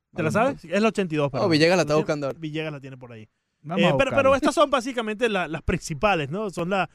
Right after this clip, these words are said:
Speaker 1: las, eh, que podemos decir que están más cerca del nivel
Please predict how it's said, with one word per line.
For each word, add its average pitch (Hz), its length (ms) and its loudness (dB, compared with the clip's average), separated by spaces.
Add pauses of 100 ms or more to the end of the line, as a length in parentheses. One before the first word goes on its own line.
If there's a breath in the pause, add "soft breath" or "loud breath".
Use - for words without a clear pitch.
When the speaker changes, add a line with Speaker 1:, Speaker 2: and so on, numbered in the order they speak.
(240)
Speaker 1:
las, 147 480 -6
eh, 139 280 -8 (440)
que 180 320 0 (160)
podemos 214 420 0
decir 226 280 -4
que 220 80 -8
están 196 480 -8
más 208 400 -2
cerca 233 680 -4
del 160 440 -4
nivel 160 300 -6